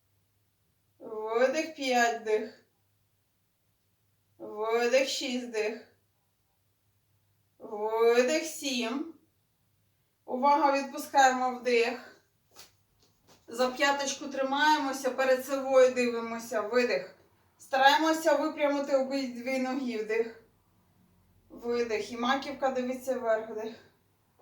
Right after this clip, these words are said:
Видих. Один вдих. Видих. Два вдих. Видих. Три вдих.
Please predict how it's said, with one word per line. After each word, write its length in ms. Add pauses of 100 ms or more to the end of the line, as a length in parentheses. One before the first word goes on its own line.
(920)
Видих. 800
Один 360
вдих. 400 (1800)
Видих. 520
Два 200
вдих. 440 (1900)
Видих. 920
Три 200
вдих. 460